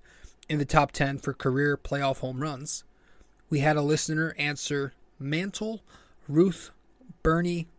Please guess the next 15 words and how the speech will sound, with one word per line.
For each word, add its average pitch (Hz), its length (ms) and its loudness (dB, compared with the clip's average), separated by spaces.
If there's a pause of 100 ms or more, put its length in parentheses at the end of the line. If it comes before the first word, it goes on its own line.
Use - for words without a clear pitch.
(260)
and 139 120 -2
Gehrig. 123 420 -2 (1600)
The 165 180 6
answer 202 380 8
is 143 180 4
actually 143 520 2
Mantle, 143 640 -2 (1500)
Bernie, 156 540 4 (500)
Jeter, 160 480 4 (180)
Jackson, 170 580 2 (380)
in 147 120 0
no 143 120 4
particular 123 520 0
order. 95 320 -10 (3000)
So 143 560 -2